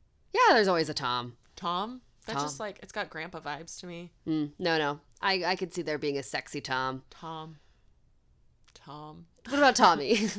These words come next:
Speaker 2: <laughs> T-, Tommy. Definitely a Tommy. Anything with an E at the end, yeah. Like, you'd never see a Dan, but you'd have a Danny. You know?
Speaker 1: Hmm. Yeah, that's true.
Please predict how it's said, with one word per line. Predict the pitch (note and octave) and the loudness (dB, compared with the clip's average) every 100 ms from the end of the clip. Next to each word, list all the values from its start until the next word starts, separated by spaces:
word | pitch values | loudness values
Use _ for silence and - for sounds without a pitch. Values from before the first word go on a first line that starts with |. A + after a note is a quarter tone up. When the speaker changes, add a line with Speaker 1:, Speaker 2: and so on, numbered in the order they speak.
| - | -12
Speaker 2:
<laughs> | - | -14
T-, | G3+ - - - | -16 -16 -20 -6
Tommy. | A3 A3 G#3+ G#3+ F#3+ D#3+ | -2 4 4 4 0 -4
Definitely | F#3+ G#3 A3 G3 | 0 0 0 -6
a | F3+ | -6
Tommy. | - F3 E3+ - - - | -4 -4 -4 -14 -12 -4
Anything | G#4+ G4 | -4 -2
with | G#3+ | -4
an | F3 - | -8 -8
E | G#3+ | -6
at | G#3+ | -6
the | F#3 E3 | -6 -10
end, | E3 E3+ | -10 -8
yeah. | F3 E3 - _ - - - | -4 -4 -6 _ -20 -14 -8
Like, | A#3 | -6
you'd | B3 | -2
never | B3+ C4+ | -2 -2
see | A#3+ | -4
a | F#3 | -4
Dan, | F#3 F3+ F3+ A#3+ C#4 _ - | -2 0 0 -2 -8 _ -8
but | G3 | -4
you'd | F3+ | -4
have | D#3+ | -6
a | |
Danny. | D#3+ C#3 D3 F#3+ - _ _ - | -8 -12 -14 -18 -20 _ _ -6
You | G4 | 4
know? | G4 | 4
Speaker 1:
Hmm. | B3 - _ _ _ _ _ _ A#3+ | 4 -4 _ _ _ _ _ _ 0
Yeah, | C4 A3 _ _ - | 0 0 _ _ -8
that's | A#3 - | -8 -6
true. | - G#3+ | -4 -4